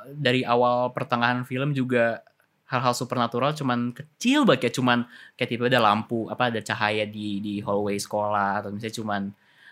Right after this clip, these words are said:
anak kecil potong kepala burung gitu, terus dia di mainan. Kan sebenarnya menyeramkan, tapi bener-bener orang tuh nggak expect endingnya sama sekali gitu. Dan bukan plot twist, tapi sebenarnya lebih ke membingungkan daripada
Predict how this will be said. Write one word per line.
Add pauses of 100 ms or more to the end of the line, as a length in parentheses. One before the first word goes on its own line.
anak
kecil
potong
kepala
burung
gitu,
terus
dia
di
mainan.
Kan
sebenarnya
menyeramkan,
tapi (480)
bener-bener
orang
tuh
nggak
expect
endingnya
sama
sekali
gitu. (840)
Dan
bukan
plot
twist,
tapi (760)
sebenarnya
lebih
ke
membingungkan
daripada